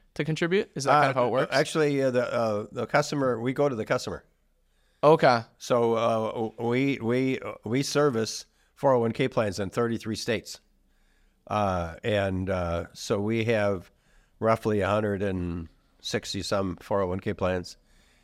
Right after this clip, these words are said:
Speaker 2: and, uh, hundred fifty to hundred sixty four oh one K plans. So we will service all of those four oh one K plans on site. Uh, so, uh, uh, the customers have the option to come here,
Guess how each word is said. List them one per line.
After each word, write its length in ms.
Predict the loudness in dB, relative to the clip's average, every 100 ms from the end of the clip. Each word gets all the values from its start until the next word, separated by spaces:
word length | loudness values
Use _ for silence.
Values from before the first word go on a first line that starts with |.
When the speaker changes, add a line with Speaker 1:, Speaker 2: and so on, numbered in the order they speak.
| _
Speaker 2:
and, 500 | -6 -2 -2 -2 -2
uh, 340 | -2 0 -2 -2
hundred 360 | -4 -2 -4 -4
fifty 260 | -4 -4
to 60 | -4
hundred 240 | -4 -4
sixty 320 | -8 -8 -8
four 180 | -8 -6
oh 80 | -4
one 100 | -4
K 120 | -6
plans. 400 | -4 -4 -4 -8 -18 _ _
So 240 | -8 0 0
we 220 | 2 2
will 160 | 2 0
service 600 | -2 0 0 -2 -6 -6
all 280 | 0 2 2
of 80 |
those 220 | -2 -6 -2
four 180 | 0
oh 80 | 2
one 160 | 0 -2
K 180 | -4 -4
plans 340 | -4 -4 -6
on 300 | -4 -4 -4
site. 420 | -2 -2 -2 -6 -18 _ _ _ _ _ _ -12
Uh, 420 | -4 -2 -2 -2
so, 640 | -4 0 0 2 0 -2 -2
uh, 360 | -2 -2 -2 -6
uh, 320 | -10 -10 -12 -16 -20 -20 _ -20 _
the 100 | 0
customers 480 | 2 4 2 0 0
have 140 | 0
the 120 | -2
option 380 | 0 0 0 -2
to 100 | -4
come 220 | -2 -2
here, 300 | -2 -4 -6